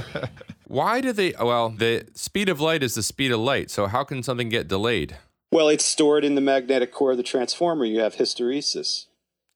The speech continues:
Speaker 1: Ah.
Speaker 2: You know, uh, if you, anybody knows that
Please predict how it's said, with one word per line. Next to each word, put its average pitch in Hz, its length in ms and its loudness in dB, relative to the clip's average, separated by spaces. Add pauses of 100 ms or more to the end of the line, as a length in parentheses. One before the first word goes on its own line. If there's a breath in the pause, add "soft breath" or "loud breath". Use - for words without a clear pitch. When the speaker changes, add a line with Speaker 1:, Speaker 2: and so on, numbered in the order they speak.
(240)
Speaker 1:
Ah. 78 300 -2
Speaker 2:
You 123 100 0
know, 123 300 2
uh, 110 220 0 (100)
if - 180 -4
you, 120 120 0
anybody 120 680 0
knows 117 380 0
that 107 280 0